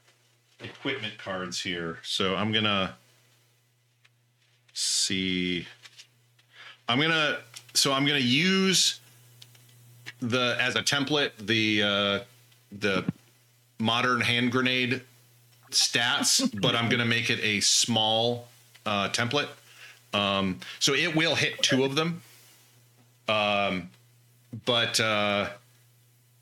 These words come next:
Speaker 1: trying to remember here. So I think you just hit.
Speaker 2: And I get a, I get an extra damage die if I remember correctly.
Speaker 1: Yeah, I'm just trying to see if the roll is successful.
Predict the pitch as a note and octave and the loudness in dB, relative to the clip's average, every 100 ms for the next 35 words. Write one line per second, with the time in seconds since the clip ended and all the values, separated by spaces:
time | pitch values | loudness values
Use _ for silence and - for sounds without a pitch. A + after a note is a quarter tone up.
0 | _ _ _ _ _ _ _ _ _ _ | _ _ _ _ _ _ _ _ _ _
1 | _ - B2+ A#2+ A#2 A2+ A2+ A2+ A2 A#2 | _ -4 0 2 2 2 0 0 0 0
2 | G#2+ - A#2 A2+ A2 G2+ G2 G#3 B3 - | 2 2 2 2 0 -2 -2 -2 -2 -2
3 | C3 G2 - C3+ F3 - - - - - | -4 -2 -2 0 0 -4 -6 -20 -20 -20
4 | - - F3+ - - _ _ _ _ _ | -12 -4 -2 -2 -8 _ _ _ _ _
5 | _ _ _ _ _ - - - _ C#3+ | _ _ _ _ _ -20 -20 -20 _ -2
6 | C3+ C3 C3 A#2 A2+ B2+ B2+ B2 G2+ G2 | 0 2 0 0 -2 -2 0 0 -2 -6
7 | A2+ - G#2 G2 G2 F#2+ F2 F#2 F2 E2+ | -8 -6 -6 -4 -4 -6 -6 -6 -6 -8
8 | F2+ E2 E2 D#2+ E2 - - E2 - _ | -8 -8 -8 -10 -10 -10 -10 -14 -16 _
9 | _ - A2+ G#2+ G#2 G#2+ - - A#2 G#2+ | _ -8 -4 -2 -4 -4 -4 -2 -2 -2
10 | - A#2 A2 A2 G#2+ A2 A2 C3 C3+ A#2+ | 0 0 2 0 -2 -6 -2 0 0 0
11 | G2+ - E3+ D#3+ - D#3 D3+ D3 C#3+ | 0 0 2 0 0 0 2 0 -4